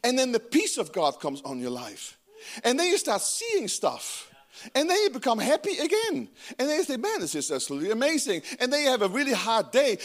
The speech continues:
but you go in a secret place. It's, "Oh, so wonderful."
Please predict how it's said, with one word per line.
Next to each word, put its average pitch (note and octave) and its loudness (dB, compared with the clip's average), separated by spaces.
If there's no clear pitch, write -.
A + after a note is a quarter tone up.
but A3 -2
you A#3 0
go A#3+ 4
in A3+ -2
a G#3 -2
secret D#4 -4
place. D#3 0
It's, - -16
"Oh, C#4 -6
so E3 -8
wonderful." A#3 -14